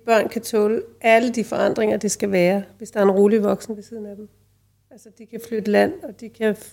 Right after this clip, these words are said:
flytte by, og de kan flytte børnehave, og de kan lave alle mulige forandringer. De kan få nye søskende, de kan få, øh, søskende, fordi far og mor er skilt, så der kommer nogle andre konstellationer.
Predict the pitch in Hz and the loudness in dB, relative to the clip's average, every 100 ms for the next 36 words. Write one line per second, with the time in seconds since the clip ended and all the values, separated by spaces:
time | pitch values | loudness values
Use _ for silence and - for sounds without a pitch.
0 | _ 226 220 _ _ _ _ 233 - _ | _ -18 -18 _ _ _ _ -20 -20 _
1 | 226 214 - 226 - 202 214 214 226 220 | -20 -20 -10 -10 0 2 4 2 2 0
2 | - - 208 220 226 311 294 220 214 220 | 0 -6 -2 0 0 -4 -14 -2 2 4
3 | 220 240 233 226 226 214 196 214 214 208 | 4 4 4 2 0 -4 -2 -4 -2 -4
4 | - _ _ _ - 220 226 233 226 226 | -6 _ _ _ -20 -8 0 4 6 4
5 | 226 233 - 240 226 233 240 220 220 214 | 2 -2 0 0 0 0 -2 -2 2 4
6 | 214 220 - - - 349 214 214 202 196 | 4 2 -8 -20 -20 -14 -2 4 4 4
7 | 208 - 226 240 233 226 220 226 214 214 | 0 -4 -4 0 0 2 0 4 6 6
8 | 214 202 - 247 277 - 226 214 208 214 | 6 4 2 0 -2 -2 -2 0 0 0
9 | 226 214 214 220 233 220 208 220 220 - | 2 2 4 2 2 0 0 -2 -10 -8
10 | 233 220 | -4 -4